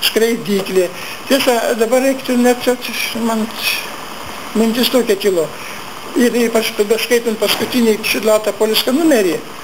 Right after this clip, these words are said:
matot, kaip sakau, keičiasi, skraidyklės atsirado.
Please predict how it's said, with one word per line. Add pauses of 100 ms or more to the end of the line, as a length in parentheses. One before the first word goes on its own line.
(520)
matot, (160)
kaip
sakau, (140)
keičiasi,
skraidyklės
atsirado.